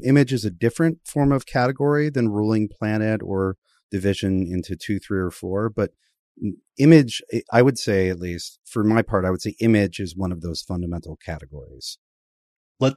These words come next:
Speaker 2: let's talk about that, 'cause that's actually something I've struggled with conceptually, because the image is originally, at least theoretically, derived from the constellation. But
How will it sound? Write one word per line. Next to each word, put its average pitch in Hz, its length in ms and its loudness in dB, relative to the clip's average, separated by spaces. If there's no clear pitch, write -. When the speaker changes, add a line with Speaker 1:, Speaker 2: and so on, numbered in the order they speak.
Speaker 2:
let's 131 180 2
talk 170 220 4
about 87 180 2
that, 90 180 6
'cause 110 120 -4
that's 107 200 4
actually - 260 0
something 104 300 -2
I've 92 120 -2
struggled 101 440 0
with 92 240 0
conceptually, 92 760 0
because 95 420 -4
the 101 160 -2
image 101 540 0
is 98 180 -2
originally, 104 800 2
at 92 140 -2
least 95 580 -2
theoretically, 98 760 0
derived 90 500 2
from 95 160 -6
the 90 80 -6
constellation. 92 1000 0
But 95 340 2